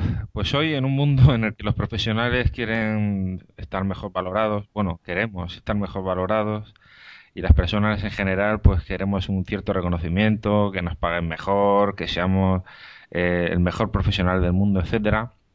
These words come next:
Bueno, pues, eh, esto está a la orden del día, como, como ya sabéis, y para eso hemos, eh, llamado hoy a Andrés Pérez,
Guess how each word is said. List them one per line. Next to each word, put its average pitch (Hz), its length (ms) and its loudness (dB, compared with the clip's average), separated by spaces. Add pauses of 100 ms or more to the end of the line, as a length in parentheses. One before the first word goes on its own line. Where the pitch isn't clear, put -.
(800)
Bueno, 113 200 2
pues, 92 280 -2
eh, 101 180 -6
esto - 160 -4
está 113 180 0
a 107 40 2
la 101 100 4
orden 101 240 2
del 95 180 0
día, 117 400 2
como, 85 540 -4
como 87 180 -4
ya 95 100 -2
sabéis, 98 420 -2
y 110 100 -4
para 98 320 4
eso 131 320 -4 (460)
hemos, 104 500 2 (120)
eh, 95 440 -2 (260)
llamado 104 540 2
hoy 110 360 0
a 92 360 -2 (120)
Andrés 101 300 2
Pérez, 110 400 0